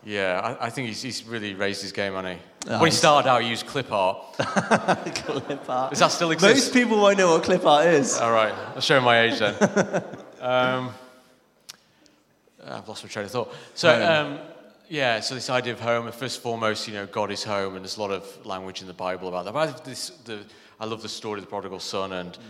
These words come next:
Speaker 1: that idea of, of, of, of, yeah, us running towards God, running towards home, and God running after us,
Speaker 2: Yeah.
Speaker 1: and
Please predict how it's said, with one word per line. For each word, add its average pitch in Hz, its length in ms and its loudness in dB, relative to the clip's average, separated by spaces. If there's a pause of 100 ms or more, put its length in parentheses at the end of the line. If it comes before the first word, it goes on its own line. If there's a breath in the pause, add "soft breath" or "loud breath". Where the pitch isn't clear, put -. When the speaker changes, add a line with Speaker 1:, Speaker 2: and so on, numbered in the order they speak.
(240 loud breath)
Speaker 1:
that 113 100 -2
idea 101 420 -4 (100)
of, 92 120 -10 (720 loud breath)
of, - 60 -16 (280)
of, - 260 -20 (300)
of, 117 60 -20 (160)
yeah, 110 240 -12 (420)
us 117 200 -6
running 113 380 -4
towards 104 1040 -4 (800 loud breath)
God, 98 460 -2 (160)
running 104 240 -12
towards 95 420 -8
home, 92 280 -8
and 90 180 -12
God 95 220 -6
running 92 240 -10
after 92 360 -12
us, 90 280 -8
Speaker 2:
Yeah. 92 60 -14
Speaker 1:
and 90 100 -20